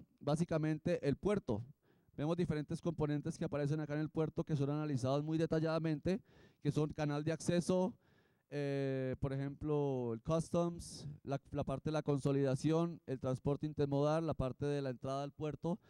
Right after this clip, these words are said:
Se, se hacen análisis, se ingresa información específica de estos, de, en estos componentes y luego se compara también con otros países. Acá vemos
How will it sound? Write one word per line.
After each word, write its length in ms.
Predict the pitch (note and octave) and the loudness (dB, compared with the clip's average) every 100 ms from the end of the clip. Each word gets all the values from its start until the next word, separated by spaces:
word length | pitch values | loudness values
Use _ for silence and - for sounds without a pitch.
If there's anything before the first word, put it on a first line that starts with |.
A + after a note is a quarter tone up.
| - - _ _ | -20 -20 _ _
Se, 500 | - C#3 C#3 C#3 C3+ C3+ | -6 0 2 2 0 0
se 120 | - | 0
hacen 220 | D3+ E3+ | 2 2
análisis, 540 | E3+ D#3 D#3+ E3 F3 F3 | 0 0 0 2 2 2
se 160 | D#3 | 2
ingresa 340 | C#3+ C3+ D3+ E3+ | 0 0 0 0
información 460 | E3 D#3 D3 D3 | 0 0 0 0
específica 600 | D#3 - D3 D3+ D3 - D#3 | 0 0 -2 -2 -2 0 2
de 60 | |
estos, 220 | C#3+ D#3 - - | 2 -2 -8 -6
de, 360 | D3 C#3 C3 - | -4 -2 -4 -6
en 140 | B2 | -6
estos 420 | C3 - D#3+ D#3+ | -6 -2 -2 -2
componentes 720 | - E3 F3+ F3 E3 D3+ F#3 - _ _ _ - | -2 0 2 2 0 -2 -6 -6 _ _ _ -2
y 80 | |
luego 240 | C3+ C#3 D3+ | 0 2 2
se 120 | D#3+ | 0
compara 360 | C#3+ C3 C3 C3+ | 0 0 -2 -2
también 240 | C3+ B2 | -4 -2
con 100 | B2+ | -2
otros 260 | C3 C3 C3 | 0 -2 0
países. 480 | A#2+ A2 F#2+ F#2+ - _ _ _ _ _ _ _ _ _ _ _ _ _ _ _ _ _ _ _ _ _ _ _ _ _ _ _ _ _ _ _ _ _ _ _ _ _ _ _ _ _ _ _ _ _ _ | 2 2 0 -6 -12 _ _ _ _ _ _ _ _ _ _ _ _ _ _ _ _ _ _ _ _ _ _ _ _ _ _ _ _ _ _ _ _ _ _ _ _ _ _ _ _ _ _ _ _ _ _
Acá 220 | _ E3 | _ -12
vemos 480 | F#3 F#3+ G3+ - | -8 -4 -4 -6